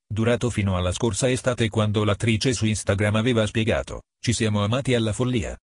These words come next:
Ci amiamo ancora in un'altra forma. Io non so se le persone siano destinate a stare insieme per sempre, ma l'amore vero va provato almeno una volta nella vita.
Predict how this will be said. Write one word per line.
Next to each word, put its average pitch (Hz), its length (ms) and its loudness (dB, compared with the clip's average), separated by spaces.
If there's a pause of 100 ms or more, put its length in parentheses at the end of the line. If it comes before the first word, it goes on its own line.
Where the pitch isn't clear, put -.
(160)
Ci - 160 -2
amiamo 113 340 2
ancora 113 320 0
in 107 100 2
un'altra 101 380 0
forma. - 380 -6 (420)
Io 156 180 2
non 120 160 2
so 120 160 2
se 110 140 2
le 107 80 2
persone 131 440 0
siano 101 300 0
destinate 110 580 0
a 113 80 2
stare 113 240 0
insieme 127 380 0
per 135 140 -2
sempre, - 540 -4 (120)
ma 101 120 0
l'amore 107 320 2
vero 131 240 2
va 110 120 2
provato 147 420 2
almeno 117 300 0
una 92 220 0
volta 104 280 0
nella 98 220 0
vita. - 420 -6